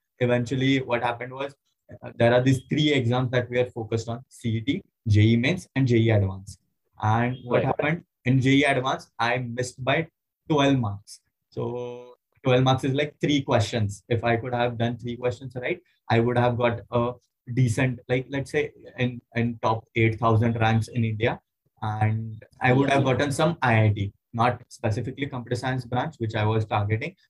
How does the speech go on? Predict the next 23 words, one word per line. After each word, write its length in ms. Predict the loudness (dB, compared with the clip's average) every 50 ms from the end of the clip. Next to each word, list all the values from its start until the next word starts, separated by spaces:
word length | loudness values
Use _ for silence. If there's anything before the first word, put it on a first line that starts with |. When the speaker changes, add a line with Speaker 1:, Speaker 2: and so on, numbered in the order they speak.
| _ _ -4
Speaker 1:
but 120 | 0 2
I 80 | 4 4
would 160 | 4 2 2
have 120 | 0 0
gotten 280 | -2 -6 -8 -10 -10 -10
some 200 | -8 -8 -6 -6
I 200 | -2 2 2 2
I 40 | 2
T, 160 | 2 0 -4 -4
some 220 | -4 -4 -6 -6 -4
branch, 340 | -4 -4 -4 -4 -6 -10 -14 _ _ _ _ _
then 480 | 0 2 4 4 4 2 -2 -6 -10 -14 _ _ _ _ _ _
whatever 520 | -6 -2 0 0 2 2 0 0 0 -2 -4 -6 -4
might 180 | -4 -4 -4 -4
have 160 | -8 -14 -16 -18 -18
happened. 260 | -20 _ _ -20 -20 -20 _ _ _ _ _ -4
But 300 | -2 -2 0 -2 -4 -8 -4 0
I 80 | 2 2
missed 220 | 4 4 2 2
Speaker 2:
Yeah. 160 | 2 0 0 0
Speaker 1:
that 80 | 0 -2
train. 260 | -2 -2 -2 -4 -6 _ _ _ _ _ _ -8 -4
And 340 | -2 0 0 -2 -2 -6